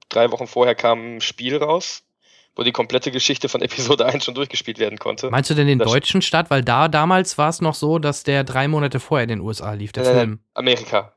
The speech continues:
Speaker 2: Mhm.
Speaker 1: Ich, also ich weiß auf, ich weiß nicht, ob's in Deutschland war, aber in Amerika war's auf jeden Fall der Fall, äh, der, der
Speaker 2: Okay.
Speaker 1: Fall, dass halt das Spiel dann mit einer Laufzeit von acht Stunden dann den kompletten Film erzählt hat.
Speaker 2: Das ist praktisch, ja.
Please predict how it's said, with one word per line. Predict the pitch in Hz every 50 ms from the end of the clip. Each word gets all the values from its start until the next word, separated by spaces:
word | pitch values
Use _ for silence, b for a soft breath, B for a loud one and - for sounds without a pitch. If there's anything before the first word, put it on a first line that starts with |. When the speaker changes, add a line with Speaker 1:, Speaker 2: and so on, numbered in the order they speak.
| _ _ _
Speaker 2:
Mhm. | 123 120 117 113 110 110 123 -
Speaker 1:
Ich, | 123 - 120
also | 127 123
ich | 110
weiß | - 135 139 139
auf, | 131
ich | - - 120 113
weiß | - 127 - 131
nicht, |
ob's | 120 - -
in | 120
Deutschland | 123 120 123 117 123
war, | 123
aber | 123 123
in | 120
Amerika | 117 117 123 123 131 117
war's | 110 123 -
auf | 117 127
jeden | 120 -
Fall | 123 113
der | 117 -
Fall, | - 131 117 113 107 98
äh, | -
der, | 120 110 110 110
der | 107 113 110 - _
Speaker 2:
Okay. | - 117 120 120
Speaker 1:
Fall, | - 127 120 117 123
dass | - 123 117 - - -
halt | 120 120 - -
das | 117
Spiel | - - 139 139 131
dann | 123 113 120 117 - B B B B B B
mit | 131 -
einer | 135 120
Laufzeit | 123 135 135 - - 127 -
von | - 131
acht | - 131 - - -
Stunden | - - 139 135 127 135 131
dann | 127 123 127 123 120
den | 113 117
kompletten | - 123 107 123 117 120
Film | - - 127 117
erzählt | 113 - - 107 107 -
hat. | 110 107 - - _ _ _ _
Speaker 2:
Das | - 131 123
ist | - -
praktisch, | - 117 98 _ - 101 95 - - -
ja. | 110 107 113